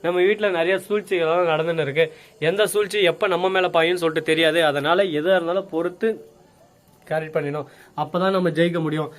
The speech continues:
அதை விட்டுட்டு, ஐயோ, அவசரப்பட்டோமே வச்சுக்கோ, வாழ்க்கையே தலைகீழ மாறும்" அப்படின்னு சொல்லிட்டு சொல்லிருக்காங்க. நீங்க சொல்றதும் உண்மைதாம்மா.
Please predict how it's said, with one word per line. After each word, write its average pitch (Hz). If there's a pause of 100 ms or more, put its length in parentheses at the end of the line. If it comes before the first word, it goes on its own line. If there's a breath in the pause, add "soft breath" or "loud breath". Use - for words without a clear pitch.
(160 loud breath)
அதை 170
விட்டுட்டு, 185
ஐயோ, 170
அவசரப்பட்டோமே 180
வச்சுக்கோ, 156
வாழ்க்கையே 180
தலைகீழ 170
மாறும்" 156
அப்படின்னு 147
சொல்லிட்டு 151
சொல்லிருக்காங்க. 143 (320 loud breath)
நீங்க 214
சொல்றதும் 190 (680)
உண்மைதாம்மா. 170